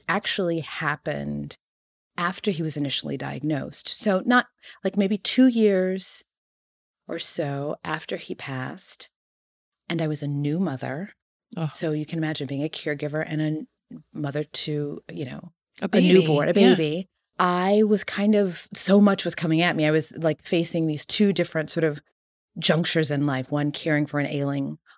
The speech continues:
Speaker 1: partner, husband, lover, and then also being mom to baby. So
Speaker 2: Did you
Speaker 1: I
Speaker 2: have any help? I'm sorry to interrupt you. Did
Speaker 1: Um,
Speaker 2: you have
Speaker 1: you know what?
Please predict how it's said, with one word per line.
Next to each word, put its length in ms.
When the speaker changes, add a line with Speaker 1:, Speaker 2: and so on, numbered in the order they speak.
Speaker 1:
partner, 560
husband, 720
lover, 480
and 200
then 340
also 320
being 320
mom 180
to 100
baby. 240
So 180
Speaker 2:
Did 120
you 80
Speaker 1:
I 60
Speaker 2:
have 320
any 220
help? 260
I'm 80
sorry 240
to 60
interrupt 380
you. 140
Did 100
Speaker 1:
Um, 300
Speaker 2:
you 80
have 260
Speaker 1:
you 220
know 80
what? 60